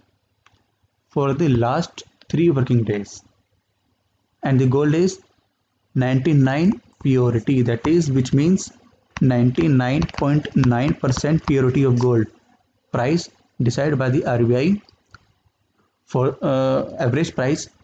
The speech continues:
uh, sorry, uh, decided by the R B I for the closing price of the last three working days.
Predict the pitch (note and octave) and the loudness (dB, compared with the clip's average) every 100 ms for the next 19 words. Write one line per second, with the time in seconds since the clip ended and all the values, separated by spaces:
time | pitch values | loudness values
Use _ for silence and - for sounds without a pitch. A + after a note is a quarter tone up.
0 | _ _ - F#3+ E4 G3 - B2+ - - | _ _ -12 -10 -10 -8 -4 -2 -2 -4
1 | B2+ A#2 A2 A#2 C3+ C3 B2 D#3+ B2 A#2 | -2 -2 -2 -2 -2 0 0 -2 -2 -2
2 | A2 C3+ F3+ G3+ _ _ _ _ _ _ | -2 0 0 -2 _ _ _ _ _ _
3 | _ _ _ - B2+ B2+ F3 - C3 B2+ | _ _ _ -4 -2 0 -2 0 0 2
4 | D3+ D3 B2 D3+ F3 - - B2 C#3+ A#2+ | 0 0 -2 -2 -4 -8 -4 -2 0 0
5 | B2 F3 - G#3+ - _ _ _ _ C3+ | 0 -4 -4 -8 -10 _ _ _ _ -4
6 | F3 C#3 B2+ A#2+ A2 G2 F#2 - | -2 -2 0 -2 0 -4 -6 -18